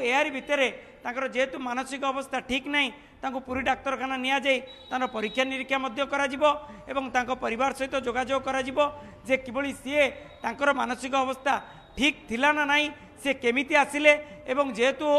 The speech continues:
ଏକୁଟିଆ ଆସିଥିଲେ ତାଙ୍କ ସହିତ ତାଙ୍କ ପରିବାର ଲୋକ କେଉଁଠି ଆସିଛନ୍ତି ନା ନାହିଁ, ଯଦି ଆସିଛନ୍ତି ତାହେଲେ କେଉଁ ହୋଟେଲରେ ରହିଛନ୍ତି ଏବଂ ଯଦି ତାଙ୍କ ପରିବାର ସହିତ ସିଏ ଯାଇଥିଲେ ନା ନାହିଁ,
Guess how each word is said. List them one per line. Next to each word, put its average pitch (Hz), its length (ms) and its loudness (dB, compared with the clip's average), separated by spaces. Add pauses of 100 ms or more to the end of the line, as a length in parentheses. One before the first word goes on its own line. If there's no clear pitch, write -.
ଏକୁଟିଆ 285 440 2 (120)
ଆସିଥିଲେ 277 400 4 (380)
ତାଙ୍କ 247 260 -6
ସହିତ 277 320 -2
ତାଙ୍କ 269 240 -4
ପରିବାର 247 320 2
ଲୋକ 269 200 0 (120)
କେଉଁଠି 254 280 -4
ଆସିଛନ୍ତି 262 480 -2
ନା 285 120 0
ନାହିଁ, 294 200 2 (340)
ଯଦି 220 300 -2
ଆସିଛନ୍ତି 277 500 0 (320)
ତାହେଲେ 262 260 0
କେଉଁ 262 220 -2
ହୋଟେଲରେ 285 420 2
ରହିଛନ୍ତି 285 480 2 (400)
ଏବଂ 285 180 4 (140)
ଯଦି 220 320 2 (240)
ତାଙ୍କ 254 240 -6
ପରିବାର 240 400 0
ସହିତ 277 240 -2
ସିଏ 294 240 -4
ଯାଇଥିଲେ 277 360 4
ନା 285 120 0
ନାହିଁ, 294 220 4